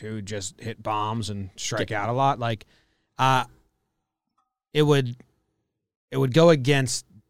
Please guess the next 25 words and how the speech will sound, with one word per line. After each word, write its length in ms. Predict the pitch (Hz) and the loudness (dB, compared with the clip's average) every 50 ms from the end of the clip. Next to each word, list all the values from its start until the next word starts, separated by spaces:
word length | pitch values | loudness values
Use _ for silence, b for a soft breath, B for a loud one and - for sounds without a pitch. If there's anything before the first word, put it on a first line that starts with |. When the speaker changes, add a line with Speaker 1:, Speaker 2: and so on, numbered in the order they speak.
| _ _ _ _ _ - | _ _ _ _ _ -2
Speaker 1:
any 200 | 143 156 175 170 | 0 0 2 0
semblance 460 | 135 - - 117 101 101 101 92 - | 0 -2 -4 -6 -6 -8 -8 -8 -8
of 100 | 101 82 | -10 -8
balance. 580 | - 95 90 80 76 - - - - - - - _ _ _ _ _ _ b b b b b b b | -8 -10 -10 -10 -14 -14 -12 -10 -10 -10 -10 -14 _ _ _ _ _ _ b b b b b b b
Speaker 2:
Yeah, 380 | - 202 247 277 269 254 240 | 4 6 8 8 10 8 8
I 60 | 226 226 | 8 6
mean, 200 | 214 214 214 208 | 6 4 4 4
there, 200 | 208 214 220 - - | 2 0 -2 -2 -2
there's, 560 | 139 131 135 139 143 139 139 131 120 - - | 2 4 4 6 6 6 4 4 0 -4 -6
there's 260 | - 107 104 110 120 | -4 -2 0 0 0
a 60 | 139 | 0
world 440 | 170 180 208 202 160 143 131 135 139 | 0 0 2 4 4 6 6 4 4
where 280 | 131 131 131 127 123 123 | 4 6 6 6 6 4
they 240 | 113 - - 123 120 | 2 0 0 -2 0
throw 260 | - - 131 131 123 | 0 2 2 2 2
Gallo 320 | 117 127 127 127 123 123 | 4 4 4 4 4 2
in 100 | 120 117 | 2 0
left 220 | 113 117 120 120 - | 0 0 -2 -2 -2
field. 200 | 127 123 117 113 | 0 0 2 2
He's 100 | 135 127 | 2 0
a 80 | 131 127 | 0 2
pretty 220 | - 160 165 160 | 2 4 4 4
good 160 | 151 160 147 | 4 2 2
defender. 560 | 127 127 - - 139 139 139 135 131 131 127 | 2 0 2 2 2 4 4 4 4 4 4
He's, 140 | 127 123 113 | 4 2 2